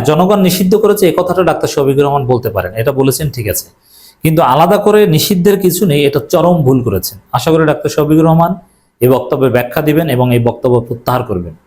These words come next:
অথবা জামাত ইসলামীর অন্য নেতারা এই বক্তব্য কারেকশন করবেন যে না, তারা আওয়ামী লীগকে নিষিদ্ধ চায় বিচারিক প্রক্রিয়ার মধ্য দিয়ে অথবা এক্সিকিউটিভ অর্ডারের মধ্য দিয়ে, যেটা তারা চায় সেটা বলবে, কিন্তু আলাদা করে নিষিদ্ধের কিছু নেই, এটা ঠিক না। এক্ষেত্রে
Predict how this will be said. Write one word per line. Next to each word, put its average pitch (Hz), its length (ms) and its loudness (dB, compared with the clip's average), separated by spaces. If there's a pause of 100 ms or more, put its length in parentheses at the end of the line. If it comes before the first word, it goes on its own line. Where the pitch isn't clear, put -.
(420)
অথবা 165 260 2
জামাত 156 300 0
ইসলামীর 170 380 0
অন্য 139 180 0 (100)
নেতারা 120 300 0 (960)
এই 120 80 2
বক্তব্য 151 380 0
কারেকশন 156 480 0
করবেন 175 340 2
যে 156 120 2
না, 139 180 0 (420)
তারা 127 240 0
আওয়ামী 135 240 2
লীগকে 139 240 0
নিষিদ্ধ 131 360 -2 (120)
চায় 180 160 2 (120)
বিচারিক 127 380 0
প্রক্রিয়ার 123 380 0
মধ্য 123 280 0
দিয়ে 214 200 2
অথবা 135 220 0
এক্সিকিউটিভ 117 440 -2
অর্ডারের 104 320 2
মধ্য 104 200 -4
দিয়ে, 160 160 2 (360)
যেটা 151 220 0
তারা 151 200 0
চায় 151 200 0
সেটা 120 220 -2
বলবে, 87 280 -4 (500)
কিন্তু 165 200 2
আলাদা 156 260 4
করে 208 300 4
নিষিদ্ধের 170 420 0
কিছু 156 240 0
নেই, 175 140 2
এটা 117 200 0
ঠিক 113 140 -2
না। - 100 -18 (1900)
এক্ষেত্রে 226 320 0